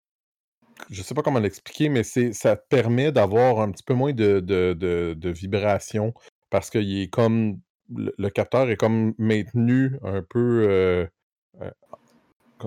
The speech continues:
je sais pas comment l'expliquer, là, tu sais, je suis pas vraiment un expert par rapport à ça, mais, euh, euh, bref, ça, ça devrait aider sur, surtout sur, mettons, exemple, dans, dans le, l'article qui montre,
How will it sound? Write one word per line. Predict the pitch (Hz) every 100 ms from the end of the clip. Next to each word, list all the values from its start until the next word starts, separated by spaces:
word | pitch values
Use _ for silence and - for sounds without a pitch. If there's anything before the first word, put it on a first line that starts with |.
| - -
je | - -
sais | 95
pas | 117
comment | 110 101
l'expliquer, | 92 - - -
là, | 98
tu | 90
sais, | 113
je |
suis | -
pas | -
vraiment | 104 98 104
un | 98
expert | 92 - 107
par | 104
rapport | 92 90 92
à | 87
ça, | -
mais, | 131 107 95 - - -
euh, | - _ _ -
euh, | 113 _ _ _ _ _ _
bref, | 131 120 151 - - 131
ça, | - -
ça | - 135
devrait | 131 135 147 165
aider | 120 120 156
sur, | - - 139 135 147
surtout | - 131 - 180
sur, | - 143 117
mettons, | 104 135 135
exemple, | 107 113 139 120 92
dans, | 87 92 101 95
dans | 90 101
le, | 113 95
l'article | 90 90 - 123
qui | -
montre, | 101 110 147